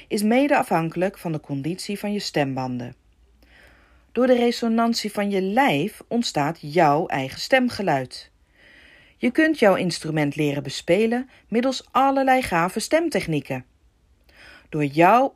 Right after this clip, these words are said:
authentieke stem te laten horen zoals jij zou willen, kun je jouw missie uitdragen. En dan volgt nu, als de basis helder is, kunnen we namelijk verder met het uitbreiden naar het fijnere werk.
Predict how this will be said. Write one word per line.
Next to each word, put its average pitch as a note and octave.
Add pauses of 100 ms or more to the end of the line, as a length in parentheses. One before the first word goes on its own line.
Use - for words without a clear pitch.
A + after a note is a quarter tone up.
authentieke C#4+
stem A#3
te A3
laten D#3
horen F#3
zoals C#3+
jij C#3+
zou C3
willen, B3+ (440)
kun F#3+
je C#3+
jouw D3+
missie F3 (180)
uitdragen. C#3+ (2000)
En C#4+
dan D4
volgt G3
nu, D3+ (800)
als D#3
de F3
basis F3
helder B3
is, - (480)
kunnen F3+
we E3+
namelijk D3+
verder C#3+
met F#3
het A#3
uitbreiden E3+ (280)
naar A#3+
het C4
fijnere A3+
werk. B2+